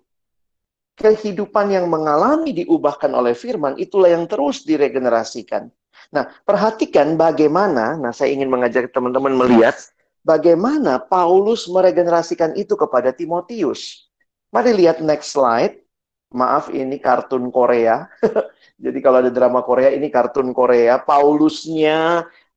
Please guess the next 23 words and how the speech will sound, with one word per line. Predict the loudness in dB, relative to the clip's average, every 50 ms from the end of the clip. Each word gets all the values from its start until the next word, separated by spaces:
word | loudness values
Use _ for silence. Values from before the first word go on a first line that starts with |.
| _ 0
agak | 0 0 0 0 2 2 2 2 0
sipit, | -4 -4 -6 -6 -6 0 2 2 2 2 -2 -16 -14 -8 -8 -6 -6 -2
<laughs> | -4 -4 -2 -2 -4 -2
ya. | 0 2 2 2 0 -4 -10 _ _ _ _ _
Dan, | 0 2 2 2 4 2 -2 -2 -4 _ _ _ _ -2
eh, | 2 4 4 6 6 4 4
itu | 2 2 2
Timotius | 4 2 2 2 2 4 4 4 4 4 2
yang | 0 2 2
di | 0 0
depan, | 0 0 2 2 2 2
ya. | 2 0 0 0 -2 _ _ _ _ _ _ _ _ -4 -4
Nah, | -2
perhatikan | 0 2 2 2 2 0 0 0 0 2
ini | 0 -2 -2
dua | -2 2 4 4 4 4
Timotius | 2 -2 0 0 0 0 0 -2 -2 -2 -2 -2
pasal | 0 2 2 2 2 2 2 2 4
yang | 4 4 2 2 0
kedua, | 0 -2 -2 -2 -2 -4 2 4 4 4 4 4 2 2 0 -2 -2 0
ayat | 2 2 4 2 2 2
yang | 0 -2 -2 0 -4
kedua. | -4 -4 -2 0 2 4 4 4 4 2 0 -4